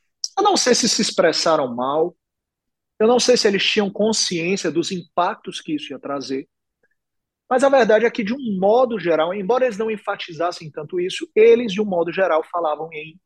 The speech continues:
intenções. Isso chamou muito a atenção dos oponentes do originalismo na época. E aí um professor de Stanford, chamado Paul Brest,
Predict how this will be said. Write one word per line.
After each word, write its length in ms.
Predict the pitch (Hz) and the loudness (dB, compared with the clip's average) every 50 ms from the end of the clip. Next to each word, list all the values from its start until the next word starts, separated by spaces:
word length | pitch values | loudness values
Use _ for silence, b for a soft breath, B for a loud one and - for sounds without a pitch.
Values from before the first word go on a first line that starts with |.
| _ | _
intenções. 840 | 196 208 247 240 202 - 196 196 190 - - 147 139 135 135 - - _ | -2 -2 -2 -2 -2 -2 -2 -2 -2 -8 -8 -8 -8 -8 -10 -14 -6 _
Isso 240 | 226 233 220 - 262 | -2 0 0 0 -2
chamou 340 | - - - 214 208 208 196 | -2 -2 0 2 2 2 2
muito 600 | 165 143 139 143 156 185 202 220 226 208 - 190 | 2 -2 -2 0 2 4 4 2 2 0 -2 -2
a 40 | |
atenção 600 | 175 - - 156 143 - - - 127 120 117 123 _ _ _ _ _ b b b _ _ _ _ _ _ _ _ _ _ _ _ _ _ | -2 -2 -6 -10 -10 -10 -12 -10 -10 -10 -12 -12 _ _ _ _ _ b b b _ _ _ _ _ _ _ _ _ _ _ _ _ _
dos 420 | - 127 139 165 180 180 160 147 | -6 2 4 4 4 4 2 2
oponentes 640 | 175 170 175 - 202 196 165 139 139 143 143 - - | 2 2 2 2 2 2 2 2 -2 -2 -4 -4 0
do 80 | - 139 | 0 2
originalismo 600 | 139 147 131 135 147 151 139 127 123 120 123 131 | 2 2 -2 -2 -2 -2 -2 -2 -2 -4 -6 -6
na 200 | 131 139 143 117 | -6 -6 -4 -4
época. 280 | 110 - - _ - - _ _ _ _ _ _ _ _ _ _ _ _ _ _ _ b b b b b b b b _ _ _ _ _ _ _ _ _ _ _ _ - | -6 -8 -12 _ -20 -20 _ _ _ _ _ _ _ _ _ _ _ _ _ _ _ b b b b b b b b _ _ _ _ _ _ _ _ _ _ _ _ 4
E 60 | 185 | 4
aí 80 | 202 233 | 6 6
um 120 | 285 277 | 4 2
professor 840 | - 233 240 247 - - 202 160 - - - - 185 185 180 156 147 _ | 2 4 4 4 4 2 -2 -2 0 -4 -2 0 0 2 0 -2 -4 _
de 140 | 135 143 | -8 -6
Stanford, 720 | 151 - - - - 175 170 170 160 - _ 135 120 131 - _ _ _ _ _ _ _ _ _ _ _ _ - | -6 -6 -6 -6 -4 -4 -4 -4 -6 -10 _ -10 -10 -10 -10 _ _ _ _ _ _ _ _ _ _ _ _ -12
chamado 480 | - - 151 143 151 151 151 151 - | -8 -8 -4 -2 -2 -2 -2 -4 0
Paul 180 | - 196 220 226 | 2 4 4 4
Brest, 720 | 175 151 151 143 139 139 135 - - - - - - | 4 2 0 0 0 -2 -6 -10 -12 -16 -18 -20 -20